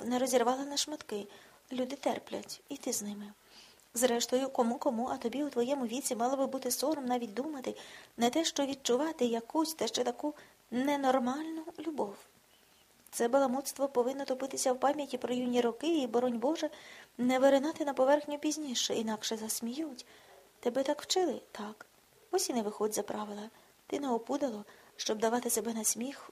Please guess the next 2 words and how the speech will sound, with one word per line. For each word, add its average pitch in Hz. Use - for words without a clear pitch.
добровільно. 226
Відкриймо 294